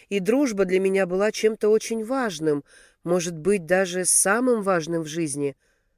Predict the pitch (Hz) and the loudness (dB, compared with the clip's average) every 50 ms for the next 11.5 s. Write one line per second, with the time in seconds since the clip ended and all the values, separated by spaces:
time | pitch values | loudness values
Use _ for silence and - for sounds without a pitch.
0 | _ _ - 175 185 196 190 175 180 185 180 190 233 277 262 202 202 190 185 180 | _ _ -2 0 2 2 2 2 0 0 0 2 0 0 0 0 0 2 2 2
1 | 170 180 180 170 165 - _ _ _ _ _ - - 190 240 254 - - - 185 | 4 4 4 4 4 0 _ _ _ _ _ -2 2 2 2 4 2 0 -2 -4
2 | 165 - - - 175 196 180 185 208 226 226 202 196 175 147 - - - _ _ | -6 -6 -6 -6 -6 -4 -2 -2 -2 -2 -2 -2 -4 -4 -4 -6 -10 -18 _ _
3 | _ _ _ _ _ _ _ _ _ _ _ _ _ - 214 208 208 202 214 220 | _ _ _ _ _ _ _ _ _ _ _ _ _ 0 4 6 6 6 6 4
4 | 208 220 262 262 226 180 202 220 220 214 220 - - 208 220 240 233 214 202 190 | 4 2 2 2 2 2 2 4 4 4 2 0 0 -2 -2 0 0 0 0 0
5 | - - 214 214 208 - 214 196 - 220 208 - - 240 220 196 180 170 160 156 | 0 0 0 0 0 -2 -6 -4 -4 -4 -4 -2 0 0 2 2 0 0 -2 -2
6 | 151 143 143 143 139 - _ _ - - - - _ - 185 202 208 208 190 190 | -2 -2 -2 -4 -6 -8 _ _ -20 -20 -20 -18 _ 0 4 6 6 6 6 4
7 | 202 208 220 247 285 294 247 196 202 185 180 - - 202 196 175 214 220 208 - | 4 4 4 4 2 0 0 0 2 0 0 0 0 0 2 4 4 4 4 2
8 | - - 190 185 180 170 160 208 233 277 277 226 180 160 165 156 147 - - - | 2 2 2 2 0 0 -2 0 0 0 0 0 2 4 4 4 4 2 -4 -20
9 | - - - - 190 190 - - 202 202 214 240 254 247 220 202 190 180 - - | -20 -20 -4 -2 0 0 2 2 2 4 4 6 4 4 4 4 2 2 0 -2
10 | - 226 233 240 226 202 196 202 196 190 185 170 165 208 214 208 208 202 202 208 | -2 -2 0 0 0 0 0 0 2 0 0 0 -2 -2 0 0 0 0 -2 -2
11 | 208 214 220 208 196 170 156 147 143 139 | -2 -2 -2 0 0 0 0 0 -2 -4